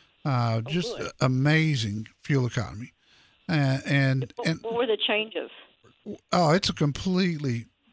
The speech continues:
Speaker 1: they, the Venza went away in twenty fifteen, and it
Speaker 2: Yeah.
Speaker 1: just came back. And it came back as a hybrid, all-wheel drive,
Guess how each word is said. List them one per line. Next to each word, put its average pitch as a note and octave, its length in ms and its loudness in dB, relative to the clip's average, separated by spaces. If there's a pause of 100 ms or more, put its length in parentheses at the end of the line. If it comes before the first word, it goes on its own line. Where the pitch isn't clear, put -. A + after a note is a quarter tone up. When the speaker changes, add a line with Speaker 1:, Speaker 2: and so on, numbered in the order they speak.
(100)
Speaker 1:
they, F#3 280 0
the D#3 140 0
Venza B3 360 2
went E3 420 2
away C#3+ 420 4
in A#2+ 120 0
twenty C#3 300 0
fifteen, A2+ 540 -4 (680)
and C#3 120 0
it B2 100 -4
Speaker 2:
Yeah. A#2+ 60 -4
Speaker 1:
just F3 260 2
came C#3+ 240 2
back. A2+ 320 -4 (220)
And C3 140 2
it B2 100 -6
came D#3 220 2
back D#3 320 2
as C3+ 340 0
a B2+ 280 -2
hybrid, D#3+ 800 2 (420)
all-wheel D#3 560 4
drive, C#3+ 720 2